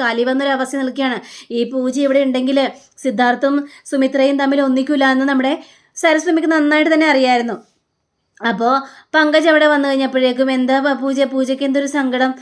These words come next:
ആ, സിദ്ധാർത്ഥ്, ഇവിടെ സിദ്ധാർത്ഥ അങ്കിൾ വന്നിട്ടുണ്ടെന്നും പറയണം." "ആഹാ, അത് കൊള്ളാലോ" എന്ന് പറഞ്ഞുകൊണ്ട് പങ്കജ് സിദ്ധാർത്ഥിനെയും കാണുകയാണ്. കണ്ടു കഴിഞ്ഞപ്പോഴേക്കും ചെ-, പങ്കജിനാകെ ടെൻഷനും കൂടി കൂടി വരുന്നുണ്ട്.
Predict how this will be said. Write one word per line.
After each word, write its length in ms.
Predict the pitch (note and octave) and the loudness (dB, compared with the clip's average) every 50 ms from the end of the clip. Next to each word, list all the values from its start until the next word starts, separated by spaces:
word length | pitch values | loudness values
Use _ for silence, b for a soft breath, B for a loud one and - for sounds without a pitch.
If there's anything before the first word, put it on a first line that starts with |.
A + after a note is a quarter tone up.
| B B B B B | B B B B B
ആ, 340 | B3 A#3+ A#3+ A#3 A#3 A#3 A#3 | -2 0 0 2 0 0 -2
സിദ്ധാർത്ഥ്, 720 | A3+ A3+ - C4+ A3 G#3 C4 C#4+ C#4+ C#4 C#4 C#4 C#4 - D4+ D4 C#4+ B B B B B - | -4 -4 -4 -6 -4 -2 0 2 2 2 0 0 2 2 2 2 2 B B B B B -4
ഇവിടെ 200 | A#3+ A#3 A#3+ B3+ | -2 0 0 0
സിദ്ധാർത്ഥ 500 | B3+ D4 B3+ G#3 C4+ C4+ C4 C4 B3+ C#4+ | 0 -2 -2 -2 0 0 0 0 0 0
അങ്കിൾ 200 | C#4+ D4 D#4 D#4 | 0 2 2 2
വന്നിട്ടുണ്ടെന്നും 580 | D4+ C#4+ C4+ C4+ C4 C#4+ C4+ C4+ C4 C4+ C4+ | 2 0 0 -2 -2 -2 -2 -2 0 0 0
പറയണം." 340 | C4 B3+ B3 B3 B3 B3 A#3+ | -2 -2 -2 -2 -2 -2 -2
"ആഹാ, 260 | A3+ A3 G3 A3+ C#4 | -2 -2 -2 -2 -2
അത് 140 | C#4+ C#4+ C#4+ | -2 0 0
കൊള്ളാലോ" 540 | D4 D#4 C#4+ C4+ C4 C4 C4+ C#4 D4+ D4+ D4+ B B B B B B | 2 2 2 2 2 2 4 4 2 2 0 B B B B B B
എന്ന് 120 | F4 F4 F4 | 2 4 4
പറഞ്ഞുകൊണ്ട് 440 | E4 D#4+ D4+ C#4+ C#4 C4+ C4 B3+ | 4 4 4 2 2 2 0 0
പങ്കജ് 520 | C#4+ C#4+ D4+ C#4 C#4 C#4 D4 C4 B3+ C4+ C#4+ | 0 0 0 0 2 0 0 0 2 0 0
സിദ്ധാർത്ഥിനെയും 640 | C#4 D#4+ D4 A3 B3+ B3+ C4 C4 C4 C#4 D4 D#4 D4+ | 0 -2 -4 -2 -2 -2 -2 -2 -2 0 0 2 2
കാണുകയാണ്. 840 | D4+ C#4+ C4 C4 C4 B3+ B3+ A#3+ G#3+ F3+ E3 - - - - - A3 | 2 2 2 2 0 0 -2 -2 -4 -6 -10 -12 -18 -18 -10 -6 -4
കണ്ടു 140 | G#3 G3+ G3+ | -2 -2 -2
കഴിഞ്ഞപ്പോഴേക്കും 520 | G#3 A3 A3 A#3 B3+ C4+ C#4 C#4+ D4+ D4+ | -2 -4 -2 -2 0 0 0 0 -2 -2
ചെ-, 280 | D4+ D4+ C4+ A#3+ G#3+ F3+ B B B B - | 0 0 0 0 -2 -4 B B B B -6
പങ്കജിനാകെ 600 | G#3+ G3 F#3+ F#3 G3+ F#3+ G#3 A3+ A#3 A#3+ A#3+ C4 | -4 -4 -2 -4 -4 -4 -4 -2 -2 0 0 0
ടെൻഷനും 480 | B3+ C#4+ C4+ C4 B3+ B3 C#4 C#4 C#4+ C#4 | 0 0 -2 -2 -2 -2 -2 -2 -2 0
കൂടി 180 | C#4+ C#4+ C#4 | 0 0 -2
കൂടി 200 | C#4 C4+ C#4+ C#4+ | -2 0 0 2
വരുന്നുണ്ട്. 520 | D4 D4 C#4+ C#4+ C#4+ D4+ D4 C4 A#3+ - | 2 2 2 2 2 2 2 2 0 -2